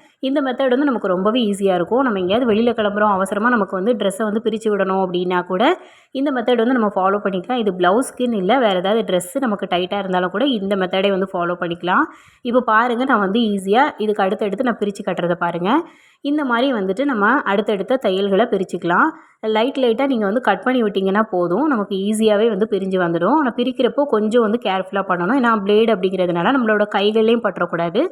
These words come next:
அது மட்டும் இல்லாம, நம்மளோட ட்ரெஸ்லையும் வந்து கிழிக்காத மாதிரி பார்த்துக்கோங்க. அ, ஆ, சில பேருக்கு வந்து டவுட் இருக்கலாம், "நம்ம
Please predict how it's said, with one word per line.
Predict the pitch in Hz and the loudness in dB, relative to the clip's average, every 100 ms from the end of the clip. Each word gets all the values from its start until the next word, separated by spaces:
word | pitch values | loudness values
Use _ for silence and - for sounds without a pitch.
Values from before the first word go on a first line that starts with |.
| - - - - | -8 -20 -12 -4
அது | 233 | -2
மட்டும் | 254 240 277 | -2 0 2
இல்லாம, | 214 233 | 2 2
நம்மளோட | 320 247 208 190 | 2 4 2 2
ட்ரெஸ்லையும் | 190 190 240 277 226 | 0 -2 0 2 2
வந்து | 196 269 | 0 -2
கிழிக்காத | 233 220 220 190 | -2 0 0 0
மாதிரி | 170 175 247 | 0 2 2
பார்த்துக்கோங்க. | 202 180 180 175 165 175 294 349 - - - - | 2 0 -2 -4 0 2 2 0 -12 -20 -20 -16
அ, | - - _ _ _ _ _ _ _ _ _ - | -16 -16 _ _ _ _ _ _ _ _ _ -8
ஆ, | 247 226 | -4 -2
சில | 226 254 | 0 2
பேருக்கு | 254 285 285 | 4 2 2
வந்து | 269 | 2
டவுட் | 240 233 254 | 2 2 2
இருக்கலாம், | 254 240 208 202 | -2 0 2 2
"நம்ம | 208 196 | 2 0